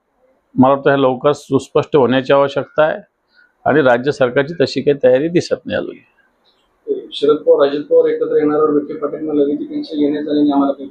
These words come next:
Speaker 2: फरक पडणार नाही. जे अपघाताने ज्यांना लोकसभेला यश मिळालं, त्यांच्या आम्हाला काय फरक पडणार आहे असं म्हणणं आहे.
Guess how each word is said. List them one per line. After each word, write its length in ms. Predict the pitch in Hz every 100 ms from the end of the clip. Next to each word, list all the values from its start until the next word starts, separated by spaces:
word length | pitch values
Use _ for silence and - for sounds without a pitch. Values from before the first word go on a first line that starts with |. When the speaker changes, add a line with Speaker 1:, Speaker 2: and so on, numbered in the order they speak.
| 135
Speaker 2:
फरक 180 | 127
पडणार 360 | - 123 127 113
नाही. 120 | 107 - _ _ _ _ _ -
जे 480 | 123 127 127 120 120 - -
अपघाताने 560 | 123 120 139 143 151 143
ज्यांना 540 | 143 143 139 135 127 120
लोकसभेला 460 | 123 127 139 131 127
यश 240 | 131 139 131
मिळालं, 300 | 127 123 104 - _ _ _ _ _ -
त्यांच्या 300 | 127 127 131
आम्हाला 220 | 127 127
काय 160 | 127 127
फरक 220 | - 104 -
पडणार 220 | 101 104
आहे 60 | 101
असं 220 | - -
म्हणणं 180 | 107
आहे. 120 | 104